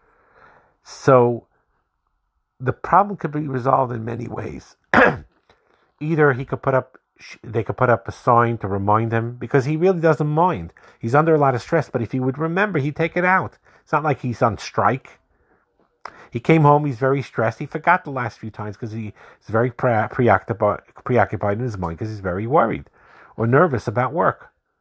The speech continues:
But it's not lahachis. So he puts up a sign or a reminder, he'll take it out himself. Or they'll alternate,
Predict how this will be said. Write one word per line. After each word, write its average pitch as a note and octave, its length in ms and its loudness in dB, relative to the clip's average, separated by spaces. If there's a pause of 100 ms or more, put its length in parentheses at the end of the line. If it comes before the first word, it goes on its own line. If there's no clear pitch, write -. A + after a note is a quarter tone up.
(1800)
But B2 380 4
it's - 200 -12
not D#3+ 200 -2
lahachis. G#2 720 -6 (400)
So G2+ 160 -8
he F#2 140 -6
puts - 260 -4
up - 140 0
a B2+ 60 2
sign G3 500 2
or C3+ 240 0
a D3 40 0
reminder, F#3+ 520 -2
he'll D#3+ 120 -2
take G3 240 -4
it G3+ 80 -2
out F#3+ 200 2
himself. G3 600 -2 (800)
Or E3+ 540 6
they'll F3 160 2
alternate, F#3 720 -4